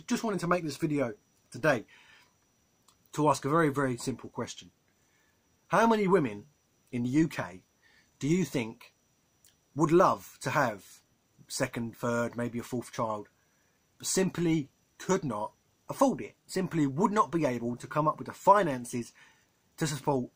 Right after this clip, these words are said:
another child? We've already had ten years of women going to food banks, of kids going to school hungry, kids going to school with their shoes falling apart,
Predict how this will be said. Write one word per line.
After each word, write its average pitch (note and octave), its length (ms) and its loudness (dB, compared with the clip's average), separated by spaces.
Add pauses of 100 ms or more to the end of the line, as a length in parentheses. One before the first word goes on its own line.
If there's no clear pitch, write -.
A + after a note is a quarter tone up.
(380)
another B2+ 260 2
child? G2 340 -4 (840)
We've C3+ 120 -2
already F#3+ 260 2
had B2 280 0
ten D#3+ 200 0
years A#2 280 -2
of A2 240 -12
women C3 260 0
going A#2+ 220 -2
to - 80 -20
food - 280 -4
banks, - 340 -18
of - 100 -20
kids D3 240 -4
going C3 180 -4
to A#2 60 -8
school C3 340 -4
hungry, F#2 420 -8 (460)
kids E3 200 0
going C#3 280 2
to - 60 -12
school C3+ 380 0 (260)
with A#2+ 100 -14
their C3 100 -2
shoes F#3+ 300 0
falling A2 280 -6
apart, - 340 -14